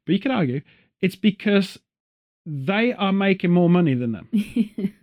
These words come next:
Speaker 1: And so it's as simple as that.
Speaker 2: Mm.
Speaker 1: I have a shop. Uh, China's set up an exact replica of my shop.
Speaker 2: Competition.
Speaker 1: And it's taken all my business 'cause they can do it for less than I
Speaker 2: Yeah.
Speaker 1: can.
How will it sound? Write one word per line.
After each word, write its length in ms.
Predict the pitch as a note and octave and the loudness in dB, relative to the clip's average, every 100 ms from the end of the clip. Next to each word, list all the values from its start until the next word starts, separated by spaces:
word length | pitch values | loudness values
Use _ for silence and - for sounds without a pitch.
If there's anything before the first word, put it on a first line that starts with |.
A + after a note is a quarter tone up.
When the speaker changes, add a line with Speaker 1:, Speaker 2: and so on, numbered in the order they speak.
| _ E3+ | _ -4
Speaker 1:
And 160 | E3+ | -2
so 160 | - F#3 | 2 2
it's 120 | E3+ | 4
as 140 | E3+ | 2
simple 340 | - C4+ A#3 F#3+ | 2 0 2 4
as 120 | C#3 | 2
that. 240 | C3+ - - | 0 -4 -2
Speaker 2:
Mm. 440 | G3 F3 E3 F3 - | 0 0 0 -4 -6
Speaker 1:
I 120 | F3+ | -4
have 120 | F#3+ D#3 | -2 -4
a 60 | |
shop. 500 | - - A3+ B3 - _ _ _ _ _ _ _ _ _ _ _ | -4 -2 -2 -2 -8 _ _ _ _ _ _ _ _ _ _ _
Uh, 320 | D#3 D3 C#3+ C#3+ | -4 -2 0 -2
China's 520 | - A3 G#3 F#3+ F3 | -4 -2 2 2 2
set 220 | - E3+ | 0 0
up 160 | E3 - - | 0 -2 -4
an 140 | D#3 | 0
exact 500 | D3+ C#3 B2+ G#3+ G3+ | 2 0 0 -2 -2
replica 460 | F3 G3+ G#3+ G3 G3 | -6 -4 -4 -2 -2
of 100 | F3+ | 0
my 240 | F#3+ F#3+ | 2 0
shop. 380 | F#3 G3 F#3 - - | 0 -2 -2 -4 -8
Speaker 2:
Competition. 460 | G3+ F3+ F3+ F3 E3+ | -8 -8 -4 -2 0
Speaker 1:
And 100 | F3+ F3+ | 0 0
it's 100 | F3+ | 0
taken 260 | F3+ F#3 | 0 0
all 140 | A3+ B3 | 2 2
my 140 | F#3 | 0
business 440 | C#3 D3+ D3 D#3 - | 0 0 0 -2 -2
'cause 160 | C#3 | -4
they 140 | F3+ F3+ | 0 0
can 180 | D3 | 0
do 80 | D3+ C#3+ | 0 0
it 100 | A2+ | -2
for 100 | C#3+ | -4
less 300 | B2+ F2+ - | -4 -6 -8
than 160 | B2+ | -4
I 120 | B2+ | -2
Speaker 2:
Yeah. 60 | A#2+ | -4
Speaker 1:
can. 200 | A#2 | -8